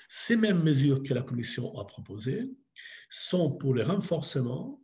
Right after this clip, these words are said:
d'institutions et des mécanismes qui, eux,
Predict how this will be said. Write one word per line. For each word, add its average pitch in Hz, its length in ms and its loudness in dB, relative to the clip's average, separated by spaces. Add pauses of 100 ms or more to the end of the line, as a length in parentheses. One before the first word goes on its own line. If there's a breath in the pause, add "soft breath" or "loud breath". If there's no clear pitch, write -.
(120)
d'institutions 160 920 -2
et 131 80 -4
des 117 120 -4
mécanismes 170 720 -2 (340 loud breath)
qui, 170 280 -6
eux, 226 360 4